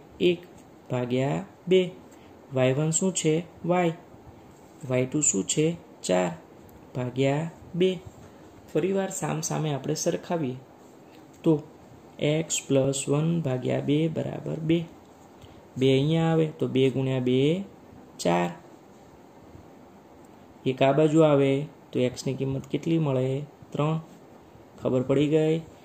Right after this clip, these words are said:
એક્સની કિંમત ત્રણ કઈ રીતે મળે? ચારમાંથી એક આ બાજુ જાય તો માઇનસ, એટલે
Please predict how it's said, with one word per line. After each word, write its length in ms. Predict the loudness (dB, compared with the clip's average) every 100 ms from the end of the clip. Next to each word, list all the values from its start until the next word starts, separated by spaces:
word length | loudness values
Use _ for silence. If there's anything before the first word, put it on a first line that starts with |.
| -18 -10
એક્સની 280 | -10 -8 -8
કિંમત 300 | -6 -8 -6
ત્રણ 220 | -6 -2
કઈ 200 | -2 0
રીતે 240 | 0 0
મળે? 640 | -2 -2 -4 -4 -2 -2 -4 -12 -20 -20 -20 -2
ચારમાંથી 840 | 2 2 2 0 -2 0 0 0
એક 120 | 0
આ 100 | 2
બાજુ 340 | 4 4 4 4
જાય 280 | 4 2 0
તો 140 | -4
માઇનસ, 600 | -2 -2 0 -2 -6 -16
એટલે 420 | -16 -10 -8 -8